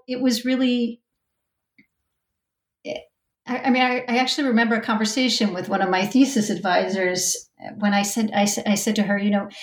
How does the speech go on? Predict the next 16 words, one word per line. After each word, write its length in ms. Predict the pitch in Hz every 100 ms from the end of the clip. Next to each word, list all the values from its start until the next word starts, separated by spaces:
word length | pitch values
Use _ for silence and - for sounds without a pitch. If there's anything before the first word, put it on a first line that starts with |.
| -
"Has 180 | - 262
anybody 300 | 302 381 440 415
actually 520 | 269 277 - 285 220
written 260 | 226 240 247
about 340 | 220 202 185 185 - _ _ -
actual 880 | 185 214 - - 285 226 156 - _ 202 277 - - -
<laughs> 500 | 214 - - 240 -
inscribing 760 | 254 - - 233 226 226 208
the 60 | 208
body, 300 | 196 180 180
like, 280 | 185 180 -
as 200 | 214 208
you 60 | 202
say, 280 | - 202 175
the 100 | 190
literal?" 580 | 214 214 190 143 -